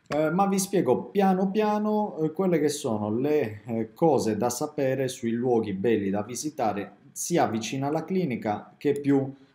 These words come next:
lontano, eh, mettiamo, ehm, in centro alla città,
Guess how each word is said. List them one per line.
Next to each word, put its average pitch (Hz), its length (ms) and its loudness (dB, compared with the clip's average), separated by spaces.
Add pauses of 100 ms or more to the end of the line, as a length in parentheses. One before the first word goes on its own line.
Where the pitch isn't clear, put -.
(100)
lontano, 117 920 0 (160)
eh, 98 480 -6
mettiamo, 104 720 -2 (320)
ehm, 92 920 -8 (120)
in 110 160 -4
centro 98 720 -2
alla 110 280 -2
città, 170 640 -2